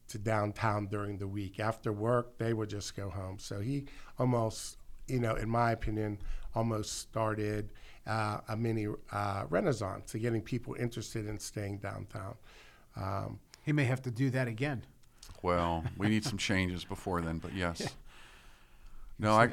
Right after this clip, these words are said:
Speaker 3: I, I'm curious because, uh, you know, I try and dabble in a lot of things. And Claudio and I are very similar personalities. That's why we clash so much.
Speaker 2: <laughs>
Speaker 3: But we're very similar. We're always trying to, you know, uh, like, I'm a big believer of this. This is my opinion, is I think it wa-,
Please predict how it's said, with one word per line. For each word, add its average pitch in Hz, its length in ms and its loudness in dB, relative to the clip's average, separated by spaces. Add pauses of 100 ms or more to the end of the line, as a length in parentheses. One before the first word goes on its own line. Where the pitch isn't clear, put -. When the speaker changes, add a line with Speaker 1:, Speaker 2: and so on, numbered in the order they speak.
Speaker 3:
I, 127 340 4
I'm 135 140 6
curious 117 440 6
because, 104 600 0
uh, 87 260 0 (160)
you 110 140 4
know, 104 100 10
I 113 80 12
try 113 260 8
and 95 120 6
dabble 95 320 4
in 90 80 2
a 87 60 0
lot 87 200 0
of - 80 -4
things. - 400 -8
And 85 100 -4
Claudio 110 520 10
and 101 100 8
I 98 120 8
are 92 120 8
very 104 300 6
similar 98 320 4
personalities. 87 880 0 (460)
That's - 60 -4
why 196 120 12
we 196 140 12
clash 151 580 12
so 113 140 8
much. 92 440 6
Speaker 2:
<laughs> - 340 -4
Speaker 3:
But 170 80 12
we're 190 120 12
very 202 200 12
similar. 117 420 8
We're 120 180 12
always 143 300 12
trying 147 300 12
to, 147 280 8 (120)
you 147 160 6
know, 120 320 10 (360)
uh, 180 140 6
like, 208 180 10
I'm 233 120 8
a 233 60 10
big 170 260 10
believer 120 400 8
of 80 80 -2
this. - 360 -4
This 165 220 0
is 131 100 -2
my 120 160 6
opinion, 92 420 4
is 104 100 4
I 147 100 10
think 160 240 4
it 110 80 2
wa-, 127 160 8